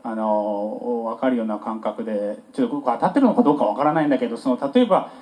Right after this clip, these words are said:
あの、ちょっとおかしいなっていうふうに思ったのは、このエヌケーホールっていう、うー、場所で、えー、国民の歴史っていうものをやってる。で、その隣はあの、ディズニーランドですよね。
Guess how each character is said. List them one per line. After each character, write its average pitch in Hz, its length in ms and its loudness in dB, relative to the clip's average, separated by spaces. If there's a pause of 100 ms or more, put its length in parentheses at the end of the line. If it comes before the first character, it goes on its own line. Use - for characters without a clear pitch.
(200)
あ 143 80 -4
の、 120 840 2 (500)
ち - 80 -2
ょ - 40 0
っ - 20 0
と 139 100 2
お - 40 -2
か 165 160 0
し 180 260 -6
い 151 60 -2
な 156 100 2
っ 147 80 -4
て 151 60 -2
い - 20 2
う 131 40 0
ふ - 20 -4
う 127 40 0
に 123 60 0
思 131 160 -2
っ - 20 -12
た 131 120 0
の 117 80 -2
は、 104 80 -6
こ 135 60 -4
の 123 100 0
エ 135 80 0
ヌ 139 80 -2
ケ 165 160 0
ー - 20 4
ホ 151 200 4
ー - 20 -4
ル 135 40 -6
っ - 40 -12
て 127 140 -4
い 120 140 0
う、 107 140 -8 (460)
う - 20 -20
ー、 104 560 -8
場 117 140 -2
所 131 180 -2
で、 113 240 -2 (260)
え 110 220 -6
ー、 120 100 -10
国 135 180 -2
民 131 80 2
の 127 120 0
歴 120 240 -2
史 120 240 -10
っ - 40 -12
て - 160 -8
い 120 40 -4
う 113 40 -10
も 113 100 -10
の 107 60 -8
を - 20 -8
や 110 140 -6
っ - 40 -18
て - 80 -12
る。 101 160 -12 (340)
で、 160 60 -4
そ 170 120 -2
の 147 40 0
隣 220 380 0
は 214 100 4
あ 208 60 0
の、 196 200 0
デ 170 100 -2
ィ 202 60 2
ズ 220 100 2
ニ 233 160 4
ー 214 40 4
ラ 208 140 4
ン 175 40 -4
ド 117 160 -2 (760)
で - 60 -20
す - 100 -16
よ 104 80 -8
ね。 139 300 0